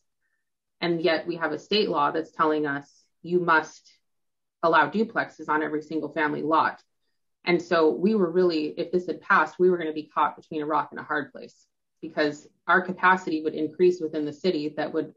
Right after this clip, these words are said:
lead to more growth. Um, and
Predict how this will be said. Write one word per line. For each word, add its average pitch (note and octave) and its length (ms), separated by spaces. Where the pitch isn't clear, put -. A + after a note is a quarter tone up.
lead D#3+ 320
to D#3 100
more E3 380
growth. B2+ 420
Um, D#3 380
and E3 220